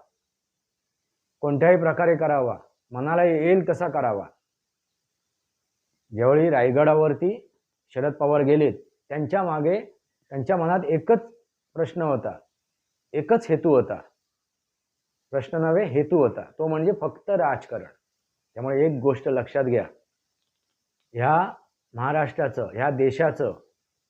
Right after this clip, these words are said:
ह्या राष्ट्राचं जे संरक्षण केलंय, जे रक्षण केलंय, ते कोणी केलंय?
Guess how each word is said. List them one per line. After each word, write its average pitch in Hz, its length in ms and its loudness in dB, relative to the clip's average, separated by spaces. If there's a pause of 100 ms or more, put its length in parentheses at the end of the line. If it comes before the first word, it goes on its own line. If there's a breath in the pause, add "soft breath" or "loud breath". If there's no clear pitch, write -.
(120)
ह्या 127 140 -4
राष्ट्राचं 135 760 -2 (760)
जे 131 100 -6
संरक्षण 147 580 0
केलंय, 127 340 0 (540)
जे 139 120 -2
रक्षण 139 420 0
केलंय, 123 280 0 (1900)
ते 147 60 -2
कोणी 151 300 2
केलंय? 175 320 4